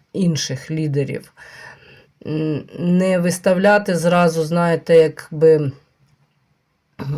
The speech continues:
такі кордони, не відокремлюватися, але й не прогибатися.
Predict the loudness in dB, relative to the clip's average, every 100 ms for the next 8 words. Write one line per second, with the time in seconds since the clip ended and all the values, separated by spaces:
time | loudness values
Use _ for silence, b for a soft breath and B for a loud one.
0 | -10 -16 -16 -4 -4 -4 -6 0 0 0
1 | 2 6 6 4 0 -8 B B B B
2 | B B B -4 0 0 2 2 2 2
3 | 2 4 4 4 2 0 -2 -8 -8 -8
4 | -8 -10 _ _ _ _ -8 -2 0 2
5 | 2 2 0 -4 -12 _ _ _ _ _
6 | -14 -6 -2 -2 -2 -2 0 -2 0 -2
7 | -2 -10 -14 -14 -16